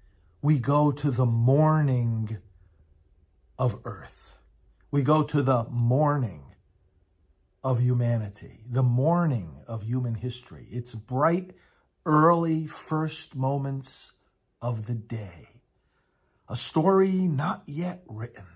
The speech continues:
A freshness, a stillness, a quiet, a peace, the presence of God. It's beautiful to be reading about the very beginnings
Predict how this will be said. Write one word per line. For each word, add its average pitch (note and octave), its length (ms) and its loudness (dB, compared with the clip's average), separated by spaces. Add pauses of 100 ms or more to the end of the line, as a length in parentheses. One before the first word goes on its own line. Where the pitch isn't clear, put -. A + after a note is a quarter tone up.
(880)
A - 80 -10
freshness, D3 760 -4
a C#3 80 -12
stillness, D3 880 -6
a - 100 -16
quiet, C3+ 680 -4 (300)
a - 120 -10
peace, - 760 -10 (680)
the - 80 -16
presence C#3 640 -4
of A2 160 -8
God. B2 580 -6 (640)
It's C3+ 160 -4
beautiful E3+ 480 2
to C3+ 100 -4
be B2 160 -2
reading C3+ 480 -2
about A2 360 -6
the B2+ 60 -6
very B2+ 400 -4
beginnings B2 1080 -6